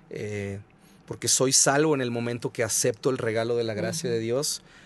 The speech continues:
Speaker 1: pero me convierto en un discípulo en un camino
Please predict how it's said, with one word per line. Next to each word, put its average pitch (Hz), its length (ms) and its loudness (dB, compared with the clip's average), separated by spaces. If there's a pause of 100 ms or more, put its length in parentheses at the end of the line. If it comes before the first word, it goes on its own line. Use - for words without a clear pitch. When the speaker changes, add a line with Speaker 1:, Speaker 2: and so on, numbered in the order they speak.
(140)
Speaker 1:
pero 117 160 0
me 110 120 -2
convierto 113 420 -2
en 113 80 0
un 117 140 -2
discípulo 113 600 -2
en 104 120 -6
un 110 140 -6
camino 110 600 -2